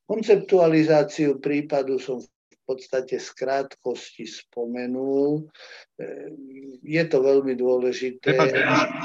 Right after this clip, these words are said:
Speaker 2: kľudne
Speaker 1: No.
Speaker 2: máš čas, je to tak zaujímavé, čo hovoríš, že kľudne,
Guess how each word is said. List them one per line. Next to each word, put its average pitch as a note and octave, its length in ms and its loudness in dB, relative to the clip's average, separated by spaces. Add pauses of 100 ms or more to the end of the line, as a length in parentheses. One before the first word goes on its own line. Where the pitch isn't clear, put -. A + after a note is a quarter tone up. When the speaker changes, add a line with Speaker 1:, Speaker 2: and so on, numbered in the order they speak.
Speaker 2:
kľudne D3+ 320 -2
Speaker 1:
No. D#3 80 0
Speaker 2:
máš D3 240 2
čas, E3+ 320 2
je C#3 80 -4
to C#3+ 80 0
tak C#3 160 2
zaujímavé, D3 480 4
čo D3 160 -2
hovoríš, C3+ 400 -2
že C3+ 80 -2
kľudne, C#3 480 -4